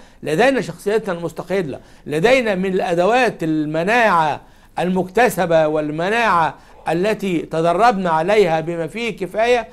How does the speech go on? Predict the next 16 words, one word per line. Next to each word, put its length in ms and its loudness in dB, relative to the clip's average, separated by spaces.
بما 480 0
يجعلنا 540 2
أن 240 -2
نكون 360 -2
في 140 -4
منأى 460 -2
عن 300 -2
التأثيرات 760 0
القادمة 480 -2
إلينا 480 0
بالضرورة 680 2
من 120 -4
الخارج، 500 -2
ولكن 480 2
نحن 460 -4
بالتأكيد 680 -6